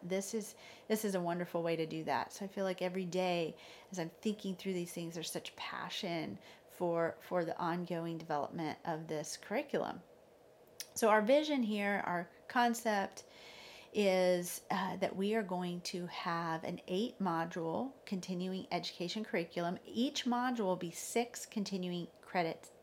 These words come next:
um, hours each. So that is a total of a forty-eight credit hour credentialing program. So the idea is that eventually therapists would be able to become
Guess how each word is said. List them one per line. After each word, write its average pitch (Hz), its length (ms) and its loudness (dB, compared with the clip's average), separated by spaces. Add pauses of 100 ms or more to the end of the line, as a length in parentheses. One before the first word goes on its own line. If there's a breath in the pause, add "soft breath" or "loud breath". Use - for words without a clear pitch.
(100)
um, 170 280 -2
hours 165 400 0
each. - 480 -10 (640 loud breath)
So 202 160 4
that 214 320 8
is 208 80 0
a 185 80 2
total 196 420 2
of - 0 -
a 165 100 -4
forty-eight 196 840 0
credit 175 440 0
hour 175 540 2 (400)
credentialing 196 1300 0 (180)
program. 175 580 0 (200)
So 190 340 6
the 180 180 0 (100)
idea 226 580 2
is 190 220 0
that 190 160 4
eventually 190 1000 0
therapists 214 480 0
would 170 140 -2
be 170 140 0
able 170 160 -2
to 170 40 -4
become 175 540 -2